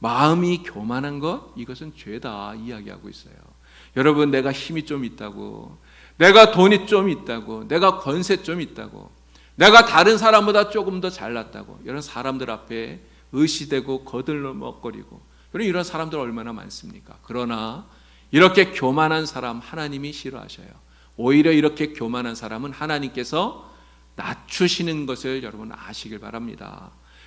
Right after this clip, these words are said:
그러나 우리가 남을 나보다 더 낮게 여기고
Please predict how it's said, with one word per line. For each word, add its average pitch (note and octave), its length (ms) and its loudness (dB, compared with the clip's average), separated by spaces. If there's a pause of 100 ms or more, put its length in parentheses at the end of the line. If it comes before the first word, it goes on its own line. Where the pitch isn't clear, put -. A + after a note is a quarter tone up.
그러나 B2 260 -2
우리가 C3 720 0 (260)
남을 G3 560 10
나보다 E3+ 540 4
더 D#3 160 -6
낮게 D3+ 720 2
여기고 A2 580 -4